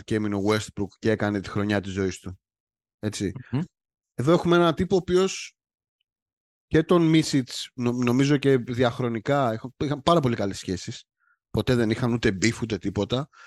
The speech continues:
Speaker 1: Νομίζω ότι είναι ο άνθρωπος που τον βοήθησε πάρα πολύ να εξελιχθεί.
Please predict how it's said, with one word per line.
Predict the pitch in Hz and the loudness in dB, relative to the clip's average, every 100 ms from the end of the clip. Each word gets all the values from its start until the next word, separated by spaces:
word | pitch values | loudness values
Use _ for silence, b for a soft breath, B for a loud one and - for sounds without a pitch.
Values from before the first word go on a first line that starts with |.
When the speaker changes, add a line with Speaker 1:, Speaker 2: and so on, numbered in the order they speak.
| B B | B B
Speaker 1:
Νομίζω | - 131 156 | -2 2 4
ότι | 165 | 2
είναι | 180 160 | 2 2
ο | |
άνθρωπος | 165 170 170 - _ | 2 0 -4 -6 _
που | - 135 | -6 -2
τον | 143 135 | 2 2
βοήθησε | 117 131 151 - | 4 4 2 -2
πάρα | 156 165 185 185 | 0 2 4 2
πολύ | 151 131 | 2 0
να | 123 | 0
εξελιχθεί. | 120 - 120 101 - 101 117 | -2 -4 -6 -8 -8 -8 -8